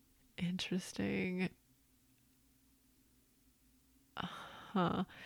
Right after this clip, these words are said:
Yeah, so he's married to Fel Sea organization, who hasn't been seen in public since August two thousand seven. Multiple sources have alleged she disappeared shortly after she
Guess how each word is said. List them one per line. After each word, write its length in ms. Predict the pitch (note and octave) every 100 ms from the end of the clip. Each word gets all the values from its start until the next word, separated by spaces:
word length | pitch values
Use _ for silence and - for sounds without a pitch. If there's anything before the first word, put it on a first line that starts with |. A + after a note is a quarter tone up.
| - - -
Yeah, 260 | G#3 G3 F3+
so 140 | A3
he's 180 | A3 G3+
married 340 | G3+ G#3+ B3+
to 80 | C#4
Fel 320 | - - G3+
Sea 280 | G3 - F3+
organization, 1000 | F#3 F#3 F#3 F#3 F3 F3 - F3 E3+ E3+ - - F#3
who 120 | F#3
hasn't 260 | F3+ E3+ F#3
been 120 | F#3+
seen 160 | F3+
in 100 | E3+ E3+
public 500 | E3+ E3+ F3 F3+ - - - -
since 300 | - F3 - -
August 340 | E3 F#3 -
two 180 | - F#3+
thousand 320 | F#3 F#3 E3+
seven. 380 | - F3+ D3+ E3
Multiple 340 | E3 - G#3+
sources 320 | - F#3 F#3
have 140 | G3 F3
alleged 360 | E3+ D#3+ E3
she 140 | E3 E3+
disappeared 840 | D#3+ F3 - - F3 E3+ D#3 F3 - - -
shortly 540 | - F#3+ F3 F#3+ F3+ -
after 640 | - D#3 F3+ - F3 E3+ E3
she 560 | - F3+ E3+ E3+ E3+